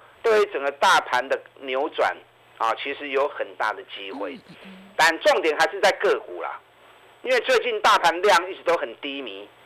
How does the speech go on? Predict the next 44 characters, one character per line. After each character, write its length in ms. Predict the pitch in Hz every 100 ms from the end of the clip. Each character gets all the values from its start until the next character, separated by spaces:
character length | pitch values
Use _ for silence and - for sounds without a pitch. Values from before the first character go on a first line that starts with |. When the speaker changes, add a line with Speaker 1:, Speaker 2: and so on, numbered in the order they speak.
| - - -
Speaker 1:
啊， 160 | 117
这 100 | 127
个 60 | 196
恐 180 | - 135
怕 140 | 165
要 100 | 165
等 220 | 160 131
到 340 | 127 143 127 117 - _ _ _ _ _ _ _ _ _ - -
过 160 | -
年 160 | 139 123
后 260 | 135 110 - _ _ _
啊， 180 | 131 127
元 180 | 131 147
旦 180 | 139 147
过 180 | 160 139
后， 260 | 143 107 - _ _ -
一 80 | 143
切 200 | - 196
才 160 | - 131
会 160 | 143 135
开 180 | 135 139 131
始 120 | 107
恢 200 | 92 123
复 120 | 117
正 160 | 123 117 95
常。 180 | - - -
Speaker 2:
嗯， 60 | 269
嗯， 60 | 254
嗯。 80 | 180 -
Speaker 1:
所 80 | 185
以 60 | 165
你 60 |
在 120 | 233
选 240 | 247 185 214
股 160 | 165
上 200 | 147 185
面， 280 | 170 180 139 110 - _ _ - - _ _ _
比 140 | 170 -
较 180 | 240 208 -
大 240 | 240 185 151
型 120 | 151
的 80 | 156
股 240 | - 120
票 440 | 110 127 135 95